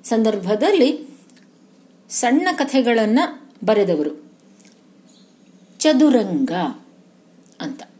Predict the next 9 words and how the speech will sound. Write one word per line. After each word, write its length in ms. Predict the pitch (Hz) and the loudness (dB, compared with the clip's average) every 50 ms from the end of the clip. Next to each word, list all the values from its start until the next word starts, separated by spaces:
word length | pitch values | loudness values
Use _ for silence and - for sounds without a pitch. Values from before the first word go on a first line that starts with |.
| _ _ _ _ _ _ _ - - _ _ - - _ _ _ _ _ _ - | _ _ _ _ _ _ _ -20 -20 _ _ -20 -20 _ _ _ _ _ _ -8
ಆಮೇಲೆ 600 | 226 233 240 233 240 254 269 262 - - - - _ - - 220 180 | -4 -2 -2 0 0 0 -2 -2 -4 -10 -20 -20 _ -20 -16 -4 -2
ಬಸವರಾಜ 720 | 220 220 - - 302 294 311 294 277 254 247 247 220 269 294 302 302 - - - - - - - | -2 0 2 0 0 2 2 0 0 0 0 -2 -2 -2 -4 -4 -6 -12 -20 -20 -20 -20 -20 -8
ಕಟ್ಟಿಮನಿ, 1000 | - 214 208 - - - 269 285 277 233 202 175 156 160 185 185 147 - - - - - - - - _ _ - _ _ _ _ - - _ - _ - _ _ _ _ _ - _ _ _ _ - | -8 -8 -8 -8 -4 -4 -2 0 0 -2 -2 -4 -4 -4 -4 -4 -4 -4 -6 -12 -20 -20 -20 -20 -20 _ _ -20 _ _ _ _ -20 -20 _ -20 _ -20 _ _ _ _ _ -20 _ _ _ _ -4
ನಿರಂಜನ, 840 | 220 226 233 240 240 247 269 285 285 294 285 254 - 175 143 - - 120 135 - 139 - - - _ - - _ _ _ _ _ _ - - - - - _ _ _ _ _ _ _ _ _ _ _ _ _ _ _ _ _ - | 0 4 4 6 6 6 4 4 4 4 4 4 2 2 -4 -6 -6 -8 -8 -8 -10 -14 -20 -20 _ -20 -20 _ _ _ _ _ _ -20 -20 -20 -20 -20 _ _ _ _ _ _ _ _ _ _ _ _ _ _ _ _ _ -4
ವ್ಯಾಸರಾಯ 1040 | 202 208 214 220 233 277 269 - - 311 311 294 262 247 226 226 220 226 233 277 311 311 - - - - _ - 240 180 170 | -2 0 0 0 0 0 0 0 0 2 0 2 2 0 0 0 0 0 0 0 -2 -2 -6 -12 -20 -20 _ -16 -14 -6 -2
ಬಲ್ಲಾಳ, 640 | 247 269 277 277 262 233 202 180 165 156 139 151 170 180 180 - - - - _ _ _ _ _ _ _ _ - _ _ _ _ _ _ _ _ _ _ _ _ - | -2 0 0 2 0 0 0 -2 -6 -8 -8 -6 -4 -4 -4 -6 -8 -14 -20 _ _ _ _ _ _ _ _ -20 _ _ _ _ _ _ _ _ _ _ _ _ -6
ಆಮೇಲೆ 680 | 220 240 247 247 240 240 269 269 269 - - - - - _ - - _ _ _ _ _ | -2 0 2 2 2 2 0 -2 -4 -6 -14 -20 -20 -20 _ -20 -20 _ _ _ _ _
ಕೋ 440 | - 254 262 269 277 285 277 - - - - _ _ _ _ _ _ _ - | 0 2 2 4 2 2 -2 -6 -12 -20 -20 _ _ _ _ _ _ _ -8
ಚನ್ನಬಸಪ್ಪ. 840 | - 220 214 214 214 208 196 180 254 262 - - - - - - - | -6 -4 -4 -2 -4 -4 -2 -2 -2 -2 -2 -2 -6 -10 -16 -12 -8